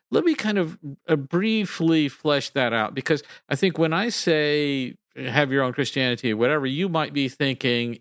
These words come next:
in doctrinal terms. I think that's a big mistake for a lot of us when we talk about our relationship with God, is to think its health or its lack of health rises and falls on,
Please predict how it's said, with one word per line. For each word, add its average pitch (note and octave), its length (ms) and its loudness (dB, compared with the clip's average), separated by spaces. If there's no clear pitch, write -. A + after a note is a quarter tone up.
in A#2 400 0
doctrinal A2 640 0
terms. - 340 -8
I D3+ 80 0
think F3+ 140 0
that's F#3 180 -2
a D#3+ 40 2
big F3 280 2
mistake D#3+ 760 -2
for C#3 120 6
a B2+ 60 2
lot C3 240 0
of C#3 100 0
us G#2+ 160 -4
when B2 160 -2
we A#2+ 80 -2
talk C#3 320 -2
about B2+ 260 0
our A2+ 120 2
relationship A2+ 640 -2
with G2+ 160 -10
God, A#2 420 0
is A#2 300 0
to C3 80 2
think C#3 360 -2
its B2 280 0
health D#3 460 0
or B2+ 540 2
its A#2+ 340 -2
lack C#3 220 2
of A#2+ 100 -6
health A2 260 0
rises B2 500 2
and A#2 180 -4
falls G#2+ 280 0
on, G2 320 -4